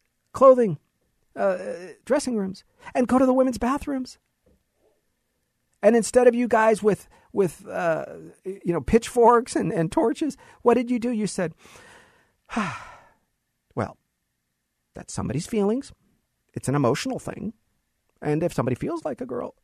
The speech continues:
you're like, Listen, I'm sorry, but I have friends that have, that struggled with this. I get it. But you <laughs> don't make it so that, like, wh-, what would I, my, my daughter's older now, but what if, what would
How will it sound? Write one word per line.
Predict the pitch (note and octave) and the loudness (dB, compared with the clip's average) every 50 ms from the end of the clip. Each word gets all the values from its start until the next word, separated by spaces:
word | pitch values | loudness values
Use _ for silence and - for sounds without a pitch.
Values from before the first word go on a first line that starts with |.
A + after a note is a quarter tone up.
| _ _ | _ _
you're | F#3+ G#3+ A3 | -4 -2 -2
like, | G3+ - - - _ - | -4 -6 -10 -16 _ -6
Listen, | G#3+ C#4+ - - D4+ A#3 G3+ - _ - | -6 -6 -2 -2 -2 -2 -2 -4 _ -4
I'm | - F#3+ | -4 -4
sorry, | - - - A3+ B3+ C4 A3+ | -4 -2 -4 -2 0 0 0
but | E3+ F3+ E3+ - _ _ _ _ _ _ _ _ _ _ _ _ _ _ _ _ _ _ _ - _ _ _ - | 0 -2 -4 -4 _ _ _ _ _ _ _ _ _ _ _ _ _ _ _ _ _ _ _ -20 _ _ _ 0
I | F#3 | 0
have | G#3 G3+ G#3+ F#3+ | 2 2 0 -2
friends | - - G#3+ A#3 B3+ B3 - | -2 0 0 2 2 0 2
that | G#3 F#3 D#3 | 2 4 4
have, | D#3+ D#3+ C3 - - - | 4 0 -2 -6 -12 -4
that | E3 D#3 C#3+ - | -2 -2 -2 0
struggled | - - E3 C#3+ C#3 C3+ B2 | 0 0 2 2 2 0 0
with | B2 - | -2 -2
this. | - A2 G2 G2+ - - - _ _ | -2 -4 -6 -6 -10 -16 -20 _ _
I | D3 D#3 | -6 -2
get | E3+ A3 B3 C#4 | 0 0 0 0
it. | A3+ - - _ _ _ _ _ _ _ _ _ _ _ _ _ _ _ _ _ _ _ _ - | 0 -4 -8 _ _ _ _ _ _ _ _ _ _ _ _ _ _ _ _ _ _ _ _ -4
But | G#3+ F3 - - | -4 -4 -4 -6
you | - - - | -6 -6 -6
<laughs> | - - | 2 2
don't | C4 A3 - - | 2 2 2 0
make | C4+ B3 - - _ - | -2 -2 -2 -2 _ -4
it | B3 G#3 | -4 -4
so | - - B3 A#3+ A3+ | -2 0 0 2 4
that, | A#3 A3+ A3 - - - - - _ _ _ _ _ _ _ _ | 2 2 0 -2 -8 -18 -18 -20 _ _ _ _ _ _ _ _
like, | - - - - - _ _ _ _ _ _ | -6 -6 -6 -10 -14 _ _ _ _ _ _
wh-, | - - - _ - | -16 -16 -16 _ 2
what | F#3+ G#3 E3+ | 4 6 6
would | D#3+ D#3+ - | 6 2 2
I, | - F3+ G#3+ - - | 0 0 0 0 2
my, | F#3 E3+ F#3 F3+ - | 2 0 0 0 -2
my | - D#3 F3 | -2 -2 0
daughter's | E3 F3+ F3+ F3 D#3+ C#3+ C#3 | 2 4 6 6 6 6 4
older | G#3+ D#4 E4 B3+ | 2 2 2 0
now, | D3+ C#3+ B2+ A#2+ | -2 -2 0 0
but | C#3+ C3+ | -2 0
what | C#3+ F#3 C#4+ E4 | 0 0 0 0
if, | - - - _ _ _ _ _ _ _ _ _ | -2 -4 -10 _ _ _ _ _ _ _ _ _
what | D3+ G#3+ C4+ | -4 0 0
would | C4 A3+ | 0 0